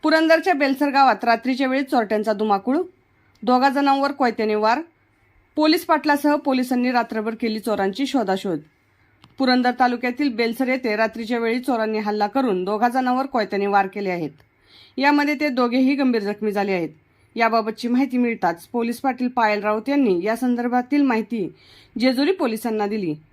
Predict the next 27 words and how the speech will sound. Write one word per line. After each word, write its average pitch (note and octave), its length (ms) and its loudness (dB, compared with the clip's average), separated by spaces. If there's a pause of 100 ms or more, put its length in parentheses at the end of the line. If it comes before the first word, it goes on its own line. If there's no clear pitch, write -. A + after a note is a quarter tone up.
यानंतर G#3+ 420 -2
जेजुरी A3 380 -2
पोलीस B3 260 -4
स्टेशनचे A3+ 480 -6
पोलीस B3 360 -2
उपनिरीक्षक A#3 560 -4
सर्जेराव G3 520 -4
पुजारी A#3 500 -2 (420)
व C4 100 0
त्यांच्या C4+ 360 -2
टीमने, A3 460 0 (600)
त्याचबरोबर C4 520 -2
पोलीस A#3 360 -4
पाटील A3+ 260 -6
पायल F#3+ 360 0
राऊत A3 300 -4 (520)
व B3 140 0
ग्रामस्थ A#3 520 0
यांनी A3 320 -2
बेलसर A#3+ 340 -4
परिसरात A3 480 -4
रात्रभर G#3+ 420 -4
गस्त A#3 320 -4
घालून G#3 380 -2 (480)
चोरांचा G#3+ 440 0
शोध B3 200 0
घेतला. F#3+ 400 -2